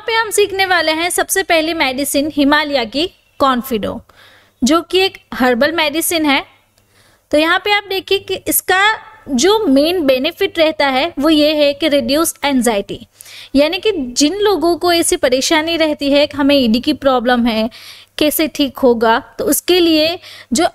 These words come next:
एंग्जियस पर्सन है उसके लिए भी अच्छी है, तो एंग्जाइटी को दूर करती है,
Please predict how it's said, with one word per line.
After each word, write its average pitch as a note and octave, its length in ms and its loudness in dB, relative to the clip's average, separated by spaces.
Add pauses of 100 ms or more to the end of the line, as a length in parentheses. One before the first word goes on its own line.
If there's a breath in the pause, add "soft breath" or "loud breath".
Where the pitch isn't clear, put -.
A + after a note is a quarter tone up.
एंग्जियस C#4+ 680 0
पर्सन D4+ 360 -2
है C#4+ 180 -2 (280)
उसके D#4+ 240 -2
लिए D#4+ 200 0
भी D#4+ 140 0
अच्छी D#4 340 -2
है, D#4 120 0
तो E4+ 120 -6
एंग्जाइटी A#3 400 2
को D#4 120 0
दूर D4 180 2
करती D4 360 0
है, C#4 200 0